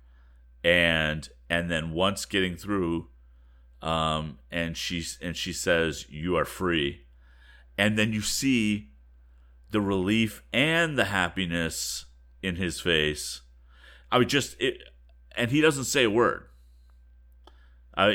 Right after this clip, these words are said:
actually, e-, early on, he said, he, he was like, "No, I don't think you should do this," or something like that, but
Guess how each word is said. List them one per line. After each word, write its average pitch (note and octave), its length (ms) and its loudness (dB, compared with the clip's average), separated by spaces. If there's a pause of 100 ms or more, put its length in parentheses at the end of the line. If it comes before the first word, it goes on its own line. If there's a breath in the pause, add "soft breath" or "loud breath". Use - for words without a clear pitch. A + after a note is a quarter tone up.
(160)
actually, A2 440 4
e-, D2 40 -6
early G#2+ 440 2
on, G2 240 2
he F#2 160 -4
said, E2+ 380 0
he, E2 380 -6
he F2 120 -8
was E2+ 120 -6
like, E2 220 -6
"No, F2 160 -6
I E2 220 0
don't F2 140 -4
think F2 120 -8
you D2+ 80 -8
should D2+ 140 -12
do D2+ 160 -4
this," C2 160 -8
or B1 40 -12
something C2+ 280 -12
like C#2 180 -10
that, C#2 240 -6
but C#2+ 140 -6